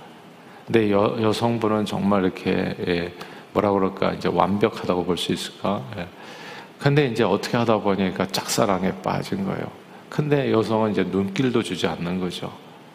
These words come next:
야, 근데 제가 그런 걸 봤잖아요, 글쎄. 근데 이 남자분이 이렇게 새벽에 와서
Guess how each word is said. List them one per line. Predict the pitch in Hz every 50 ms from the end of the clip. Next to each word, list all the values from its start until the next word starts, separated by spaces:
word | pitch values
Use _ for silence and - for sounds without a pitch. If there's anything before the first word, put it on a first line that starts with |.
| - - - - - - - - -
야, | - - - - -
근데 | - 85 95 98
제가 | 95 - 104 104 107 101 98 -
그런 | - - 123 120 120
걸 | 123 117 113
봤잖아요, | 120 101 95 - 113 107 101 98
글쎄. | 101 98 95 - - - - - - - - - - - - - - - - - - - - - - - - - - - -
근데 | - - 143 143 147 147 139 131 127 - - -
이 | 135 127 131 120
남자분이 | 104 101 101 107 113 123 127 117 101 107 104 104 127 123 107 95 98 95
이렇게 | 92 98 104 104
새벽에 | - - - 123 127 120 107 110
와서 | 98 90 92 90 90 90 - - 104 98 95 95 98 104